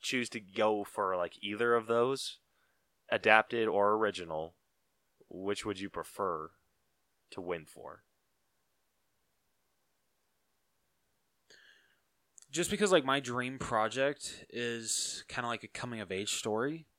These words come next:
Speaker 2: um, I'd wanna shoot for original screenplay. So, what
Speaker 1: That's
Speaker 2: about
Speaker 1: a
Speaker 2: you?
Speaker 1: good one. I think I'd want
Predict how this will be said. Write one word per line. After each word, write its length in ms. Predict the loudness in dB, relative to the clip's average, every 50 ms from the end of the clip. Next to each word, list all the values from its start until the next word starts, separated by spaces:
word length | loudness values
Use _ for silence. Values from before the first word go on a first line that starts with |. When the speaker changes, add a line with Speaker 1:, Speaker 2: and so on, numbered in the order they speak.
| _ _ -20 -20 -20 -20 -20 _ _ -10
Speaker 2:
um, 320 | -4 -2 -2 -2 -2 -2 -4
I'd 160 | -4 -4 -4
wanna 420 | -8 -10 -8 -8 -8 -8 -8 -6
shoot 300 | -6 -6 -6 -6 -8 -12
for 440 | -14 -14 -12 -10 -10 -8 -8 -8 -8
original 360 | -8 -10 -12 -12 -14 -16 -14 -14
screenplay. 540 | -14 -14 -16 -20 -20 _ -18 -16 -16 -16 -18 _ _ _ _ _ _ _ _ _ _ _ _ _ _ _ _ _ _ _ _ _ _ _ _ _ _ _ _ _ _ _ _ _ _ _ _ _ _ _ _ _ _
So, 200 | -20 -20 -20 -20 _
what 120 | -10 -8 -6
Speaker 1:
That's 120 | -6 -4 -4
Speaker 2:
about 0 |
Speaker 1:
a 40 | -6 -6 -8
Speaker 2:
you? 20 | -14
Speaker 1:
good 20 | -16 -18
one. 80 | -18 _ _ _ _ _ _ _ _ _ _ _ _ _ _ _ _ _ _ _ _ -14 -12 -12 -12 -12 -14 -16 -18 -20 -20 _ _ -4
I 80 | -4 -4
think 220 | -2 -4 -4 0
I'd 160 | 2 0 2
want 340 | 2 2 2 2 2 0 -4